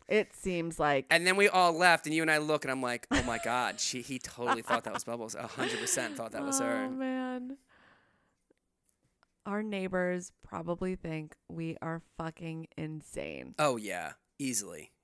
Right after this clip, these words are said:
Speaker 2: Easily. So there's something that I, um, it was kind of like a news thing that I wrote down. I was really excited to talk about, and then, like, it quickly changed. But I just wanna,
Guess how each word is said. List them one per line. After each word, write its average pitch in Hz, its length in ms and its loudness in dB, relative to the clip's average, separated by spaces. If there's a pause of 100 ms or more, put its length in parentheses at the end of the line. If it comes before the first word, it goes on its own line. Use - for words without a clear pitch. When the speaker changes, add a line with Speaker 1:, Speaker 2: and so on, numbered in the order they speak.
Speaker 2:
Easily. 113 460 -10 (1000)
So - 160 -2
there's 202 140 4
something 294 280 2
that 208 200 2
I, 120 280 0
um, 101 460 -6 (680)
it 156 100 -2
was 156 180 0
kind 190 200 -2
of 190 60 -2
like 147 100 -6
a 123 60 -4
news 120 320 0
thing 170 200 -2
that 117 40 -4
I 110 60 -2
wrote 110 180 -6
down. 127 180 -4
I 139 40 -6
was 107 100 -8
really 113 120 -10
excited 113 260 2
to - 120 -10
talk 110 200 -10
about, 147 320 -6
and 117 80 -10
then, 110 120 -8
like, 110 200 -12
it - 80 -16
quickly 107 280 -14
changed. 87 360 -10
But 123 100 -2
I 135 40 0
just 180 180 -2
wanna, 208 260 -6